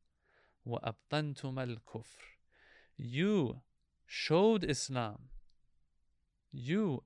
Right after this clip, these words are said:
announced your Islam. You proclaimed Islam on the outside,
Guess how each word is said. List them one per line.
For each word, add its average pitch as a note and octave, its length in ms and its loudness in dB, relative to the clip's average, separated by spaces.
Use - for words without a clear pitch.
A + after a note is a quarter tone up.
announced C#3 580 4
your E3 160 4
Islam. B2 600 0
You D#3+ 180 0
proclaimed F3 760 0
Islam D3+ 500 2
on C3 160 0
the B2+ 140 -2
outside, F#3+ 640 4